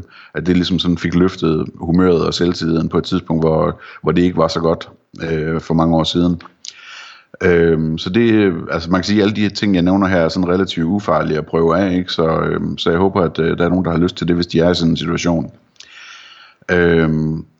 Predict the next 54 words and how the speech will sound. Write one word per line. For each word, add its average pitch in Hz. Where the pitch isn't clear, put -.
og 101
så, -
og 101
så 120
den 92
sidste -
ting, 104
jeg 85
vil 87
nævne, 98
det 113
er 98
at 92
tage 98
fat 101
i -
det, 101
man 98
er 85
mest 95
stresset 92
over, 85
og 76
så 92
prøve 92
at 90
komme 82
i -
gang 85
med 78
det. 78
Øhm, 80
fordi 92
hvis 92
man 92
spørger 107
sig 92
selv, 98
øh, 60
man 90
har 90
jo 90
typisk 98
halvtreds 98
ting, 90
man 80
er 76
stresset 85
over, 82
når 82
man 80
er 76
stresset, 90
ikke? 110